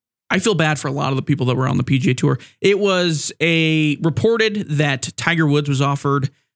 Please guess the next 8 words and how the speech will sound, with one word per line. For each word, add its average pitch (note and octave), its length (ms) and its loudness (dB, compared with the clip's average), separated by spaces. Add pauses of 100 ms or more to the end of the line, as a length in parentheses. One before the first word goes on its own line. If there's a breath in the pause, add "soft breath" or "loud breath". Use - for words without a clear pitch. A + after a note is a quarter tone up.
(100)
like, - 200 -2 (120)
eight G3+ 180 2
hundred F3+ 480 0
to D3+ 100 2
nine D3+ 320 2
hundred D#3 400 2
million C#3+ 360 4
dollars C#3 540 0